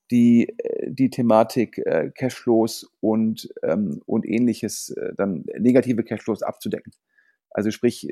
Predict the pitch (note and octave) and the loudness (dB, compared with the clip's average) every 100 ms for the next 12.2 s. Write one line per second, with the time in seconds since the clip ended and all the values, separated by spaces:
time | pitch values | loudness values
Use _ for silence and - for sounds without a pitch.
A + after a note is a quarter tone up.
0 | - A2+ A#2+ - A2 B2+ B2 A2+ A2 - | -2 0 0 0 -2 0 4 2 2 0
1 | C3+ C3+ B2 B2 A2+ G#2+ A2 G#2+ C#3+ C3+ | 0 2 2 2 2 2 2 2 0 -2
2 | B2+ A2+ A2+ A#2 B2+ G#2+ G2+ A2+ - A#2 | -6 -6 -8 -2 0 2 2 0 0 -6
3 | - A2+ A#2+ A#2+ A2+ A2 - C3 D3+ D3+ | -2 0 2 0 -2 -4 -6 -4 0 0
4 | D3 _ - _ _ A2+ A2 B2 C3+ - | 0 _ -20 _ _ -4 2 4 4 2
5 | B2 - A#2 A#2+ - C3 B2 A#2+ A#2+ A2 | 0 0 2 2 4 4 4 2 -2 -4
6 | - D3 D#3+ B2 A#2+ - G#2 G#2 - C3 | 0 4 6 6 4 2 2 0 0 -2
7 | - G#2+ - A2 A2 B2 C#3 - B2 B2 | 0 -2 -2 -2 4 4 2 2 4 4
8 | B2+ _ _ _ B2 A#2 A2 - A2+ A2 | 2 _ _ _ -4 0 0 2 0 0
9 | - B2+ D3 C#3+ D3 C3 B2 - C3+ C3 | 2 6 6 4 -2 0 -2 0 4 4
10 | A#2+ A#2 A#2+ A#2 B2+ A#2+ A#2 G#2+ B2 A2+ | 4 0 0 -2 0 2 2 0 0 0
11 | G#2+ A2+ G#2+ A#2+ - G#2 B2 A2 G#2 F#2 | 0 -2 -2 -6 -8 -4 -4 -4 -6 -12
12 | - - | -14 -16